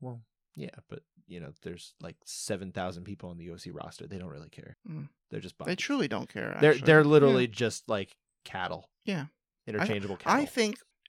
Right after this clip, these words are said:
Speaker 2: back, circling
Speaker 1: And all those documents that were leaking
Speaker 2: Yeah.
Speaker 1: kind of made, made that very clear.
Speaker 2: Circling all the way back to that.
Speaker 1: Yeah.
Speaker 2: Lorenzo Fertitta came out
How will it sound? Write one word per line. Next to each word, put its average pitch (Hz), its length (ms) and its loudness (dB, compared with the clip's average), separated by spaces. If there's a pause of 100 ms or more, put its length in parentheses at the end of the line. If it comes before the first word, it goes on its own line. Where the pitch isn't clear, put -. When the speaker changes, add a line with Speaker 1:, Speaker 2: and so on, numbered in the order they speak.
(280)
Speaker 2:
back, - 320 -2
circling 208 240 0
Speaker 1:
And 151 80 6
all 170 80 12
those 185 160 12
documents 165 400 8
that 151 100 6
were 131 80 -2
leaking 131 320 -2
Speaker 2:
Yeah. 180 100 8
Speaker 1:
kind 127 100 4
of 113 80 -8
made, 123 200 -2 (120)
made 143 180 2
that 123 160 2
very 127 180 4
clear. 107 360 -2
Speaker 2:
Circling 208 340 4
all 202 140 8
the 208 80 6
way 196 120 8
back 170 280 6
to - 80 -8
that. 120 320 4
Speaker 1:
Yeah. 107 300 2 (280)
Speaker 2:
Lorenzo 180 380 4
Fertitta 160 420 0
came 147 180 -2
out 120 200 -2